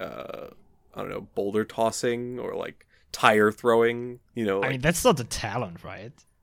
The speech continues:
Speaker 1: I mean,
Speaker 2: That's just
Speaker 1: what,
Speaker 2: like,
Speaker 1: what do
Speaker 2: is
Speaker 1: you
Speaker 2: it that
Speaker 1: mean?
Speaker 2: unique to toss a boulder? Everybody can toss a boulder.
Speaker 1: Yeah, okay, everybody can, like, I'm talking about, like, a, you know, like, a two-ton boulder or something, like, you know what I mean? Like, or he,
Speaker 2: Sure,
Speaker 1: like,
Speaker 2: yeah.
Speaker 1: drags a car. Like, that would be a cool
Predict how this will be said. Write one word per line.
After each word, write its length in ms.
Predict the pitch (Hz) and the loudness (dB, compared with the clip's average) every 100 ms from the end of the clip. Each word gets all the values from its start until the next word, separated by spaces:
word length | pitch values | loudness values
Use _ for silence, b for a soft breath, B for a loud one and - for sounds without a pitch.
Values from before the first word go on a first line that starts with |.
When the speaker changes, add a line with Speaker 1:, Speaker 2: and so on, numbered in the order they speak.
| _ _ | _ _
Speaker 1:
I 80 | 107 | 4
mean, 320 | 113 117 110 | 6 6 4
Speaker 2:
That's 240 | 107 117 - | 0 -4 -6
just 220 | - 104 | -4 4
Speaker 1:
what, 180 | 110 120 | 6 6
Speaker 2:
like, 100 | 95 _ _ _ _ _ _ _ _ - | 2 _ _ _ _ _ _ _ _ 4
Speaker 1:
what 120 | 139 | 6
do 60 | |
Speaker 2:
is 60 | 156 | 8
Speaker 1:
you 100 | 151 | 8
Speaker 2:
it 40 | 165 | 8
that 140 | 165 | 8
Speaker 1:
mean? 20 | 214 | 6
Speaker 2:
unique 360 | 143 156 208 - | 6 6 6 2
to 100 | 156 | -2
toss 320 | - 139 - | 4 6 6
a 60 | |
boulder? 360 | 131 104 127 175 | 2 0 2 4
Everybody 440 | 185 175 254 240 190 | 6 6 6 4 4
can 160 | 139 | 4
toss 260 | - 151 - | 8 6 6
a 60 | |
boulder. 500 | 131 117 156 110 127 156 _ _ _ _ _ - | 2 4 4 4 2 -2 _ _ _ _ _ 6
Speaker 1:
Yeah, 360 | 135 127 104 - | 12 12 12 8
okay, 360 | 123 120 104 - | 8 10 8 10
everybody 540 | 127 135 139 131 127 | 10 12 10 10 10
can, 380 | 117 117 113 101 - | 8 6 6 0 6
like, 160 | 120 120 | 6 8
I'm 180 | 123 | 6
talking 380 | 139 147 135 131 | 8 8 8 6
about, 260 | 120 117 110 | 10 10 10
like, 220 | 104 95 | 6 6
a, 180 | 98 98 | 4 4
you 140 | 107 | 2
know, 160 | 113 104 | 2 4
like, 140 | 101 | 4
a 80 | 101 | 2
two-ton 560 | - 135 113 - 117 110 | 0 -4 0 4 4 6
boulder 420 | 107 104 101 98 | 6 6 4 2
or 40 | 98 | 0
something, 320 | 101 98 101 | -2 -4 -4
like, 180 | 98 - | -6 -6
you 140 | 107 | -2
know 60 | 107 | 0
what 100 | 101 | 0
I 40 | |
mean? 100 | 101 | 0
Like, 80 | 104 107 | 0 6
or 140 | 117 | 8
he, 60 | 117 | 10
Speaker 2:
Sure, 40 | |
Speaker 1:
like, 160 | 110 98 | 8 6
Speaker 2:
yeah. 60 | 95 | 4
Speaker 1:
drags 480 | 117 113 113 110 | 8 12 12 10
a 80 | 104 | 2
car. 500 | - 107 104 95 98 | 0 0 0 -2 -6
Like, 220 | 104 101 - | -6 -6 0
that 240 | 113 110 | 4 4
would 160 | 107 92 | 2 -2
be 160 | 110 | -2
a 60 | 104 | -2
cool 540 | _ 107 104 101 92 | _ -6 -4 -6 -8